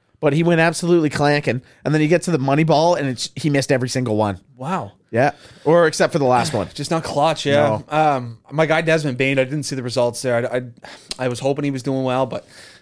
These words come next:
Speaker 2: but at the Young Stars game, I know he was,
Speaker 1: Yeah,
Speaker 2: he was
Speaker 1: yeah.
Speaker 2: putting on a bit of a clank fest in the Young Stars
Speaker 1: <laughs>
Speaker 2: game, but, uh,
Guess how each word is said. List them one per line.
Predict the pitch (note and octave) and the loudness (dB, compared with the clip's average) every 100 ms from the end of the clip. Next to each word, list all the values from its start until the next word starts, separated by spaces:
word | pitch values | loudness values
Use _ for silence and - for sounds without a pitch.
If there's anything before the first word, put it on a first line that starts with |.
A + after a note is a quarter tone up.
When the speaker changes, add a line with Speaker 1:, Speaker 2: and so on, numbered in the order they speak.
| _ | _
Speaker 2:
but | A#2 G#2+ A#2+ | -6 -4 -4
at | A2+ | -4
the | B2 | -2
Young | A#2+ C#3 | -2 -2
Stars | - C#3+ C#3 | -2 -2 -2
game, | C3+ C3+ C3+ | -4 -6 -4
I | |
know | B2 B2+ | -4 -6
he | B2+ | -6
was, | B2 A#2+ | -6 0
Speaker 1:
Yeah, | A#2+ A#2+ | 2 4
Speaker 2:
he | A#2 | 2
was | A2 | 2
Speaker 1:
yeah. | G#2 | 2
Speaker 2:
putting | C#3 | 0
on | C3 | -2
a | B2+ | -6
bit | A2+ | -8
of | |
a | A2+ | -10
clank | C3 A#2+ A#2+ | -10 -10 -8
fest | A#2+ G#2 - | -6 -6 -8
in | A2+ | -8
the | G#2 | -8
Young | G#2+ A#2 | -10 -8
Stars | B2+ G#2+ G#2+ | -6 -6 -8
Speaker 1:
<laughs> | |
Speaker 2:
game, | A#2 G#2 A2 | -10 -10 -6
but, | A#2 - A#2+ | -6 -6 -4
uh, | A2 | -4